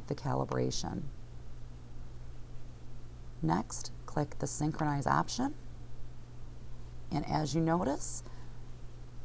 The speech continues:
your camera profile has now been applied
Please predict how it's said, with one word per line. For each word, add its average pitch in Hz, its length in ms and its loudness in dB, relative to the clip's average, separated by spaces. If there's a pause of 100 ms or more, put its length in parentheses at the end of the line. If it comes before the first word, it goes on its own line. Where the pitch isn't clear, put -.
(1120)
your 160 140 6
camera 165 320 4
profile 156 640 4
has 135 180 0
now 135 220 2
been 160 120 2
applied 143 480 6